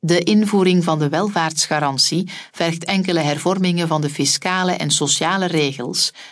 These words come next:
die we volgende legislatuur realiseren. In afwachting pakken we nu al de armoede effectief aan. We trekken alle uitkeringen op tot boven de armoedegrens. Mensen in nood hebben recht op een uitkering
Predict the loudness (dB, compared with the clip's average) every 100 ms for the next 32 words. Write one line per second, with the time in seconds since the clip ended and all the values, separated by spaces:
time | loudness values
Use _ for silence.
0 | -4 2 4 4 2 2 2 2 2 0
1 | -2 -2 -2 -2 0 2 2 2 0 -2
2 | -4 -6 -14 -20 _ _ _ _ -12 -10
3 | -4 -2 -2 0 -2 0 2 2 2 0
4 | 0 0 2 2 2 2 0 0 0 2
5 | 2 0 -2 -4 -6 -4 -6 -6 -8 -10
6 | -14 -20 _ _ _ -20 -20 -6 -4 0
7 | -2 0 0 2 2 2 0 -2 -2 0
8 | 2 0 -2 -4 -4 -2 -2 0 0 0
9 | 0 0 0 -4 -8 -8 -6 -6 -4 -4
10 | -4 -6 _ _ _ -4 0 2 2 2
11 | 2 2 2 2 0 -2 -2 -2 -2 -4
12 | -4 -4 -4 -2 -4 -4 -2 0 0 2
13 | 0 -2